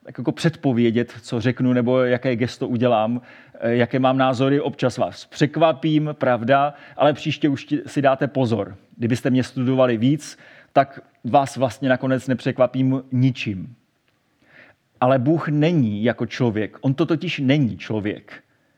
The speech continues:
Je to Bůh, je to Hospodin, je to stvořitel toho člověka. V člověku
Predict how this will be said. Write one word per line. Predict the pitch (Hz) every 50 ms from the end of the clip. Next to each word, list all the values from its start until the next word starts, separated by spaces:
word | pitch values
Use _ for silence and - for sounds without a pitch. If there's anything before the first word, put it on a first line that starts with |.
| _ _
Je | 120 117
to | 113 - 143 139 139 131 - - _ -
Bůh, | 120 135 147 120 98 - -
je | 226
to | - 131 117
Hospodin, | 117 139 - - - - 127 117 95 107 98
je | 104 110
to | - 127
stvořitel | 117 - - - 127 151 151 151 175 - - 117 95 87 101 101 - - _ _ _ _ _ -
toho | - 107 110 113
člověka. | 107 - - 117 113 104 110 98 95 - - 82 - - _ _ _ _ _ _ _ _ _ _ _ _ _ _ _ _ _ _ _ _ _ _ _ _ _ _ _ _ _ - -
V | - -
člověku | - - 151 147 151 165 170 156 - 175 170 170